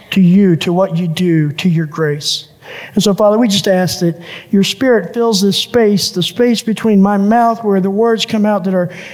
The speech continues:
solely intended to, to glorify you and present your truth, and the ears that hear these words.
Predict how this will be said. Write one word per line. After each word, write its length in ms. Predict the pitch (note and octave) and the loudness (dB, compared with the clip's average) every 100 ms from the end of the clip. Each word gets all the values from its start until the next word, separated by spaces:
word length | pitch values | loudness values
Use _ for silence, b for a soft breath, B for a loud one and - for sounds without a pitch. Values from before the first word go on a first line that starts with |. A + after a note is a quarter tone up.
| B B | B B
solely 460 | - D4 C4 G#3+ | -2 2 4 4
intended 520 | G3+ F#3+ A3 G#3+ G3+ F3+ | 4 2 0 0 0 0
to, 240 | F3 F3+ | -2 -4
to 180 | G3 F#3+ | -4 -2
glorify 460 | G#3 G#3+ G3+ G#3 | 0 0 0 -2
you 180 | G3 G3 | 0 0
and 100 | F#3+ | -2
present 260 | F#3 F3+ F#3 | -4 -4 -4
your 100 | F3 | -4
truth, 380 | - G3 F3+ B B B B _ G3+ | 0 0 -2 B B B B _ 0
and 200 | F#3+ F#3 | 2 4
the 140 | F#3 G3 | 2 0
ears 400 | B3+ B3+ A#3+ G#3 | 2 2 0 -2
that 120 | F#3 | -2
hear 300 | B2 A3+ G#3 | -2 -2 0
these 220 | G3+ F3 | 0 0
words. 320 | E3+ D3+ - | -2 -4 -10